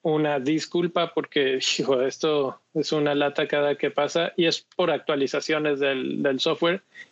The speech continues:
Y como este software es de Mac y Skype es de Microsoft, pues ahí se ponen,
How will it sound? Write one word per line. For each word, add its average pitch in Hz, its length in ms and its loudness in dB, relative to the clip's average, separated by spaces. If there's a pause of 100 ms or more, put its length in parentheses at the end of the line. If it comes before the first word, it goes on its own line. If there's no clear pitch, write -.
(120)
Y 139 120 -4
como 143 380 0
este 139 280 0
software 143 340 0
es 135 100 0
de 135 100 0
Mac 131 300 -2
y 131 360 0 (120)
Skype 135 380 0
es 127 80 -2
de 131 60 0
Microsoft, 202 600 0 (540)
pues 135 180 -2
ahí 135 240 2
se 139 140 2
ponen, 131 440 0